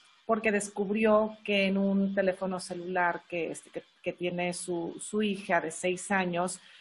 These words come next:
había búsquedas de, este, de imágenes de personas desnudas.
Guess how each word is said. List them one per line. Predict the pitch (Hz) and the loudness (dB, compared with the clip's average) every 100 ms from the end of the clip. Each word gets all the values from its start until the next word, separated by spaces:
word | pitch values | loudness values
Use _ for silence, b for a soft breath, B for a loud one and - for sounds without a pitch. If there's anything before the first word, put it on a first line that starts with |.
| B - | B -2
había | 185 196 208 202 196 | 0 2 6 6 6
búsquedas | 208 196 - 202 190 185 185 - b b _ - | 2 -2 -4 0 4 4 2 -6 b b _ -6
de, | 185 190 190 185 | 2 4 6 4
este, | 185 - 185 | 0 -2 0
de | 180 | 2
imágenes | 185 185 180 - 185 180 | 2 2 0 -2 -4 -2
de | 175 | -4
personas | 165 147 - 156 156 147 - - | -6 -8 -8 -6 -6 -6 -12 -6
desnudas. | 160 - 151 - - | -6 -6 -10 -10 -12